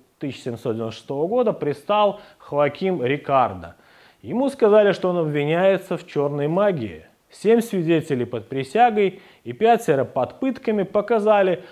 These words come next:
что видели в его доме друзей сатаны, имена которых и назвать мерзко.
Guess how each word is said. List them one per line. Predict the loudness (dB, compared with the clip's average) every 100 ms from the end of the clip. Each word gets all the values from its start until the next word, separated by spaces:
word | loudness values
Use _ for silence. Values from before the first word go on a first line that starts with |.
| _
что | -20 -12 -10
видели | -6 -4 0 2 4
в |
его | 2 0 0
доме | -2 0 0 0
друзей | -2 -2 -2 0 0
сатаны, | 0 -4 -2 -2 0 0 0 -2 -12 _ -12
имена | -8 -4 0 -2
которых | -2 -4 0 0 0 -4
и | -4
назвать | -2 -4 -4 -4 -4 -6
мерзко. | -4 0 -2 -4 -20